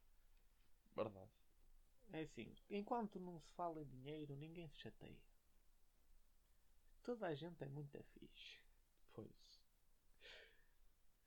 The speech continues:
Speaker 1: Até
Speaker 2: Hum.
Speaker 1: chegar a hora de pagar. Se é que te pagarem.
Speaker 2: Eu não estou preocupado com isso. Já tenho os meus planos para o futuro. Voltando ao tamanho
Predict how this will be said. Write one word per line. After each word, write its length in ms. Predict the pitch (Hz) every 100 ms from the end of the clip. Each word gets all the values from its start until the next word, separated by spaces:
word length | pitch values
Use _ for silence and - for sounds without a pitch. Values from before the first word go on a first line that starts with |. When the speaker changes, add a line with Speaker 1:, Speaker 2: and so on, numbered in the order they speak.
| - - -
Speaker 1:
Até 160 | 120
Speaker 2:
Hum. 20 | 113
Speaker 1:
chegar 220 | 101 120
a 60 | 117
hora 180 | 120
de 80 | 120
pagar. 360 | - 127 135 - - - - - - - -
Se 240 | - -
é 40 | 127
que 80 | -
te 60 |
pagarem. 440 | - 120 127 104 135
Speaker 2:
Eu 120 | 226
não 100 | 135
estou 300 | 123 - 110 -
preocupado 500 | 110 107 - 107 101 -
com 140 | 120
isso. 360 | 143 147 143 - - - - - - - - - - - - -
Já 120 | -
tenho 240 | 123 123 120
os 60 | 117
meus 160 | 117
planos 340 | - 123 113 -
para 120 | 107
o 20 | 110
futuro. 600 | - 131 151 156 151 151 - - - - - - - - - - - - -
Voltando 840 | 180 151 151 - 175 160 156 151 151 - - - -
ao 160 | 139 147
tamanho 840 | - 135 120 123 120 120 113 107